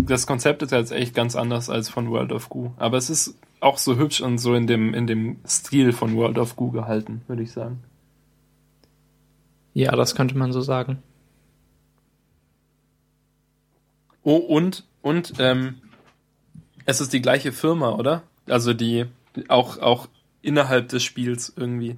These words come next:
Speaker 1: Die Spieleschmiede selbst nennt sich doch auch, ähm, Tomorrow Com-, Corporation.
Speaker 2: Mhm.
Speaker 1: Und diese Firma, diese Firma, die sowohl in World of Goo vorkommt, als auch in Little Inferno, heißt doch auch Tomorrow Corporation.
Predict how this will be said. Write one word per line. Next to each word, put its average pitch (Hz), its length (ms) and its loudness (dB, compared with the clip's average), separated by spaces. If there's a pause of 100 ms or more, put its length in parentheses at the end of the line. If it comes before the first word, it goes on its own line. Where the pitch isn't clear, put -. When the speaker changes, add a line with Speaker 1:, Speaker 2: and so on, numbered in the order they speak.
Speaker 1:
Die 120 100 2
Spieleschmiede 170 800 2
selbst 143 460 2 (200)
nennt 147 200 0
sich 139 140 -4
doch 131 160 0
auch, 127 460 2
ähm, 117 460 0 (240)
Tomorrow 123 440 2
Com-, 117 300 -6
Corporation. 123 720 -4 (640)
Speaker 2:
Mhm. 170 340 2 (100)
Speaker 1:
Und 131 160 0
diese 127 240 2
Firma, 139 600 4 (120)
diese 120 220 0
Firma, 151 320 2
die 123 340 2 (160)
sowohl 139 380 2
in 127 180 -2
World 135 220 2
of 123 160 -4
Goo 160 140 -2
vorkommt, 123 500 -2
als - 180 -2
auch 123 180 0
in 120 140 -2
Little 123 240 0
Inferno, 123 400 -2
heißt 117 220 -4
doch 113 80 -8
auch 120 180 2
Tomorrow 117 400 0
Corporation. 123 760 -4